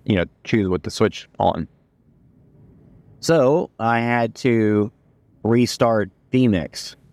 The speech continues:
which meant that the whole feed, the YouTube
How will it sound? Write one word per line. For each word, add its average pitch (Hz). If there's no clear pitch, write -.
which 101
meant 110
that 104
the 98
whole 117
feed, 110
the 110
YouTube 175